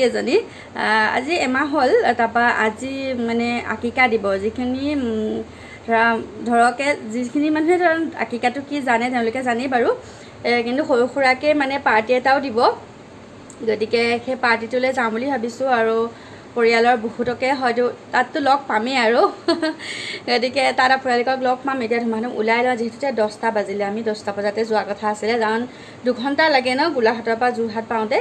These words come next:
গতিকে দুঘণ্টা মিলিলে ধৰক বাৰটা, চাৰে বাৰটাত পাই যামগৈ, এনেকুৱা এটা ভাবিছিলোঁ।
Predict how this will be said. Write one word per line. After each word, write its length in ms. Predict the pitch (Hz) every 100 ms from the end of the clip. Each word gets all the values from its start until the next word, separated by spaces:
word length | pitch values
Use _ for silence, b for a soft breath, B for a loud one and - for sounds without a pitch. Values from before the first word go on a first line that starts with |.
| - B B B -
গতিকে 280 | 220 220 226 220
দুঘণ্টা 340 | 226 214 220 262
মিলিলে 280 | 240 226 233 247
ধৰক 280 | 240 233 240 233 -
বাৰটা, 240 | 214 202 214
চাৰে 120 | 214 202
বাৰটাত 220 | 208 220 202
পাই 120 | 196 214
যামগৈ, 260 | 214 202 185
এনেকুৱা 200 | 190 190
এটা 80 | 208 214
ভাবিছিলোঁ। 380 | 202 220 214